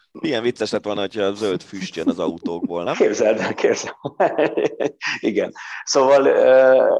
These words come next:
Speaker 2: és ezt növelni fogják. Tehát olyan céggel állapodtak meg, aminek az a célja, hogy mit tudom én, x éven belül, most pont ugye a Moto G P is kihozta ezt, ők meg is mondták, hogy talán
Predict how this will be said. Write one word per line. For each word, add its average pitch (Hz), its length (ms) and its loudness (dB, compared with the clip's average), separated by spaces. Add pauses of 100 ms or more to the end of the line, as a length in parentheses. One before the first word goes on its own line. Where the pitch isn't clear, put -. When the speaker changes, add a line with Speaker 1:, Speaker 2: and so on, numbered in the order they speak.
Speaker 2:
és 143 220 2
ezt 147 120 0
növelni 127 420 2
fogják. 95 440 -6
Tehát 113 240 -2
olyan 123 120 -2
céggel 110 380 0
állapodtak 101 600 -6
meg, 143 180 -2
aminek 123 300 -2
az 120 120 0
a 78 80 -4
célja, 127 360 4
hogy 92 100 -2
mit - 180 -14
tudom 87 240 -8
én, 123 140 -8
x - 140 -12
éven 90 320 -2
belül, 123 280 4
most - 200 -8 (240)
pont 117 240 -4
ugye 101 120 -2
a 95 40 -4
Moto 107 260 0
G 95 220 -4
P - 40 -20
is 90 200 -8
kihozta 98 440 -2
ezt, 98 240 0
ők 92 60 -16
meg 101 160 -2
is 92 140 -8
mondták, 95 360 -6
hogy - 120 -18
talán 92 340 0